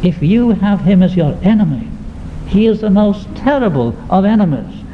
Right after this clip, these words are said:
the best of friends, the most terrible of enemies. And that's what God has shown us in the Bible.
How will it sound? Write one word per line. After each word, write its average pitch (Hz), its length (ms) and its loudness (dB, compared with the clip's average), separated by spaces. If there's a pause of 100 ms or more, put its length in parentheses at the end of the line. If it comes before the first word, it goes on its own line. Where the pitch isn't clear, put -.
(140)
the 214 120 0
best 233 420 0
of 233 180 -4
friends, 190 680 0 (260)
the 202 80 2
most 220 320 2
terrible 247 380 0
of 220 100 0
enemies. 220 520 0 (1300)
And 240 160 2
that's 240 220 -2
what 240 220 -4
God 190 320 2
has 202 200 2
shown 156 400 0
us 139 260 -2 (480)
in 160 300 2
the 156 100 2
Bible. 131 460 0